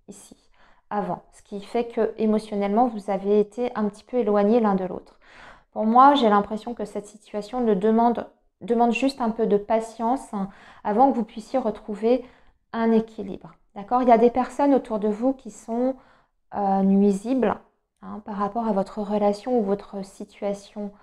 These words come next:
amoureuse. Il y a des personnes à côté qui vous mettent des bâtons dans les roues. Donc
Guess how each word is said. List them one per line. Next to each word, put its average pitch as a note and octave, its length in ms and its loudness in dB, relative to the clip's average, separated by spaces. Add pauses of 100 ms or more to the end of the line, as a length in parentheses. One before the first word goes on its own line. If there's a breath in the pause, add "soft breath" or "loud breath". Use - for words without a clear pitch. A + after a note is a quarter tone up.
(400 soft breath)
amoureuse. G#3 640 2 (640 soft breath)
Il F#3+ 40 -16
y - 20 -12
a F3+ 40 -14
des F#3 80 -4
personnes G3+ 380 -2
à G#3+ 80 0
côté C4+ 320 -10
qui - 140 -14
vous G3+ 180 -2
mettent C4 400 2
des G3+ 120 -4
bâtons G3+ 320 -2
dans F#3 140 -2
les F3 160 -4
roues. - 160 -18 (120)
Donc - 180 -16